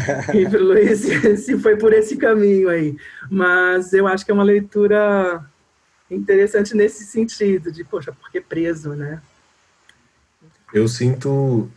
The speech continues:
Speaker 2: é, eu sinto algo parecido com o que essas pessoas que te pedem nos bailes da vida, essa <laughs> canção. É,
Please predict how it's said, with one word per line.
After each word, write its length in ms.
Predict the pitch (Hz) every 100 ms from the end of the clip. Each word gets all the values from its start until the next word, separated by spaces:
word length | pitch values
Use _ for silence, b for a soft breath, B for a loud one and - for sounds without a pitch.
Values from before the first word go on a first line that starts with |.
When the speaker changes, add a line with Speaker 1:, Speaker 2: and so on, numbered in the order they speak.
| -
Speaker 2:
é, 500 | 104 101 98 95 101
eu 100 | 110
sinto 240 | - 107 -
algo 160 | 113
parecido 460 | 117 113 113 120 107
com 80 | 120
o 40 |
que 100 | 113
essas 180 | 117 -
pessoas 340 | - 117 113 104
que 80 | 107
te 120 | 110
pedem 400 | 107 104 98 98
nos 200 | 98 92
bailes 280 | 98 95 95
da 140 | 98
vida, 320 | 90 92 87
essa 180 | 92 -
<laughs> 40 | -
canção. 580 | 151 120 - 127 113 107 B B B 127 B 107 -
É, 260 | 104 101